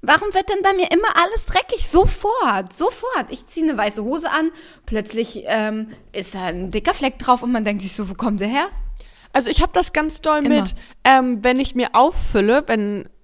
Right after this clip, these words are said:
Speaker 2: der Topf steht in der Mitte vom Tisch, dann will ich das
Speaker 1: Mhm.
Speaker 2: auf meinen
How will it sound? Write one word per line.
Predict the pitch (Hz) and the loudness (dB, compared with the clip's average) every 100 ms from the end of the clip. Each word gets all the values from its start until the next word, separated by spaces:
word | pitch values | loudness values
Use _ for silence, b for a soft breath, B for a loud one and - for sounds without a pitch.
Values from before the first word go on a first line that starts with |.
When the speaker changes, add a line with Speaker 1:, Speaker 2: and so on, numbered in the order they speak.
| - | -20
Speaker 2:
der | 90 - 202 196 | -16 -6 -4 2
Topf | 311 330 - | 2 2 -2
steht | - 262 | -2 0
in | 214 | 0
der | 208 | 2
Mitte | 208 - 320 277 | 2 2 0 0
vom | 214 - | -6 -8
Tisch, | - 170 - - b b b b | -6 -6 -8 -14 b b b b
dann | - 214 220 202 | 0 0 0 -4
will | 190 254 | 2 4
ich | 330 - | 4 4
das | 202 220 | 2 4
Speaker 1:
Mhm. | 247 | 4
Speaker 2:
auf | - | 4
meinen | - 302 | 4 2